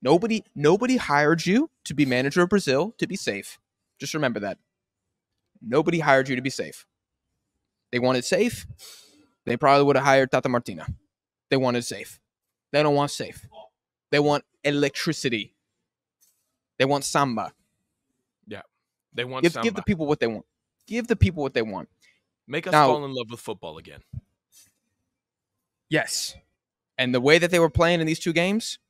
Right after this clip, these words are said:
Speaker 1: I think they're on the right track. Argentina, three nil win against El Salvador,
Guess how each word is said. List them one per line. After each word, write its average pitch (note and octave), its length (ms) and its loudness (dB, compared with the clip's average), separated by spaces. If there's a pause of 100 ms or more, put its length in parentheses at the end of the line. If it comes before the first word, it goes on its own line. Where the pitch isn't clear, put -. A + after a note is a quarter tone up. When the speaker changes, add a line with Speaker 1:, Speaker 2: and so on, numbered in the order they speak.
(240)
Speaker 1:
I B2+ 60 -6
think C3 140 -4
they're C3 100 4
on A#2+ 60 2
the A#2 80 -2
right A2 180 0
track. G2 320 -8 (500)
Argentina, F#3 680 4 (2000)
three A3+ 280 6
nil G#3+ 240 8
win D#3 380 2
against C3 560 -2 (100)
El C3 180 0
Salvador, B2+ 720 0